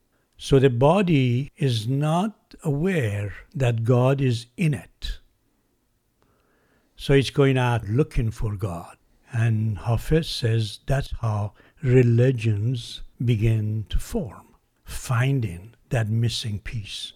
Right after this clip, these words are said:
that is already inside of us. When I'm talking about the connection between the mind and the heart,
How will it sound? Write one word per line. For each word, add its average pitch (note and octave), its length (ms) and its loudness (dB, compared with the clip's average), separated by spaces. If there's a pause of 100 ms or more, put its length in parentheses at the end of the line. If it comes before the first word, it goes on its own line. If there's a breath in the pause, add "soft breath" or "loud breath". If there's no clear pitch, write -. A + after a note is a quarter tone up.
(120)
that A#2+ 120 0
is A2+ 180 -4
already A2 520 -2
inside G#2 540 -8
of - 160 -20
us. - 240 -20 (1040)
When B2 120 0
I'm C#3+ 120 0
talking D#3+ 360 0
about B2+ 300 -2
the A#2 80 -2
connection C3 540 -2
between A#2 400 -2
the A2 80 -2
mind A2 720 -2
and A#2+ 180 -2
the G#2+ 60 -2
heart, G2+ 580 -8